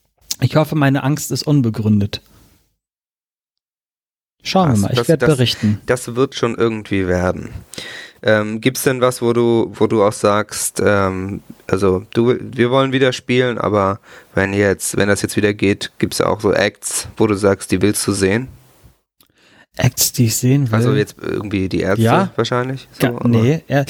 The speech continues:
Speaker 1: Ärzte hab ich ja letzt-, äh, zweitausendneunzehn noch gesehen.
Speaker 2: Ah, okay.
Speaker 1: Ähm, bei Rock am Ring,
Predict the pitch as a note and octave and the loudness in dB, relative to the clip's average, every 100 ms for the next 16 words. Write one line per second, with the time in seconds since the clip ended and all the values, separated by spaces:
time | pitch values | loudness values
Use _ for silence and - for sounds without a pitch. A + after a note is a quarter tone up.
0 | - B2+ C3 D#3+ F3+ F3+ F3 - C3 C3+ | -4 -6 -2 0 2 0 0 2 2 0
1 | _ - C3+ - - - - - B2+ A#2+ | _ 0 0 -2 -8 -8 -4 0 2 2
2 | C#3 C#3 B2+ C3 F3 G#3+ B2 A2+ A2+ A#2+ | 2 2 2 2 2 0 0 0 -2 -2
3 | A2 A#2+ E3 - - - - - _ _ | 2 2 2 0 -4 -14 -18 -20 _ _
4 | _ _ _ _ _ _ _ - B2 A#2 | _ _ _ _ _ _ _ -2 2 4
5 | A#2 A#2 A#2 A#2+ - _ _ _ _ _ | 4 2 2 -2 -12 _ _ _ _ _
6 | - A#2 C#3 D3 A2 G#2+ C#3 A2+ E3 | 0 2 2 2 2 4 2 2 0